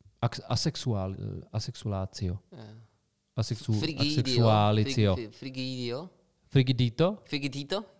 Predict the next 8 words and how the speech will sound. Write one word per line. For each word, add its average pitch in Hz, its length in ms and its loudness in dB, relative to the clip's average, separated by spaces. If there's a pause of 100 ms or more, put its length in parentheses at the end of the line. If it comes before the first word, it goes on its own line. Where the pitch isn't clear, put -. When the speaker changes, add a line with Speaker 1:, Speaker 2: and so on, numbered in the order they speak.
(140)
Speaker 1:
Eh, 113 220 2 (120)
totale 131 420 2
frigidito? 120 420 -2 (120)
Speaker 2:
Totale 143 200 0
frigidito. 135 760 -10 (1300)
Speaker 1:
Maximále, 101 600 0 (220)
eh, 107 440 -4 (160)
ultra. 95 480 -4